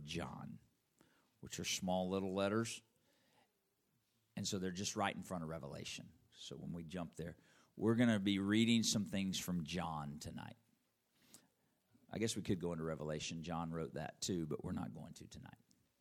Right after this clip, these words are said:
Okay? John eight and verse thirty-two.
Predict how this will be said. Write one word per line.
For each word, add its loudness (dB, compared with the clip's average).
Okay? 4
John 10
eight 10
and 0
verse 10
thirty-two. 6